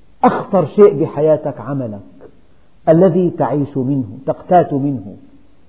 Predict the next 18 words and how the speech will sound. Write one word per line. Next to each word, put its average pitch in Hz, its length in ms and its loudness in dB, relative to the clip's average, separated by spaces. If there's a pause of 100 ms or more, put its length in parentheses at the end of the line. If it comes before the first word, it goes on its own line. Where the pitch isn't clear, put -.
في 143 100 -6
عمل 175 280 -4
أساسه 160 440 -2
إيقاع 151 320 -2
الأذى 143 360 -4
بالناس، 120 580 -12 (520)
في 143 100 -2
عمل 185 320 -4
أساسه 160 460 -2
سلب 147 420 -2 (480)
أموال 147 360 -2
الناس، 135 380 -6 (520)
في 156 100 -2
عمل 180 320 -2
أساسه 156 640 -4 (640)
سلب، 175 280 0 (260)
آه، - 160 -6 (640)
آه، 143 360 -4